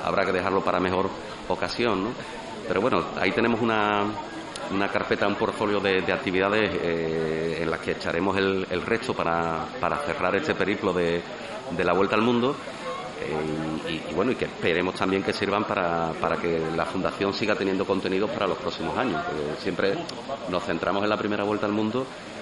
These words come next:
pero durante doscientos años Sanlúcar era el puerto de salida y llegada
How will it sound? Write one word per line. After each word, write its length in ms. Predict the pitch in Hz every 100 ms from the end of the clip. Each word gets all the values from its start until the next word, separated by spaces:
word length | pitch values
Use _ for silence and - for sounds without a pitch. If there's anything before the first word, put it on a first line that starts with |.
| - -
pero 200 | 92 87
durante 280 | 87 82 82
doscientos 560 | 80 80 98 95 107 101
años 320 | 104 110 135 - - - -
Sanlúcar 420 | 80 85 95 101
era 160 | 101
el 120 | 113 90
puerto 360 | - 101 -
de 120 | - -
salida 460 | - 76 87 101
y 40 | 104
llegada 460 | 110 110 110 135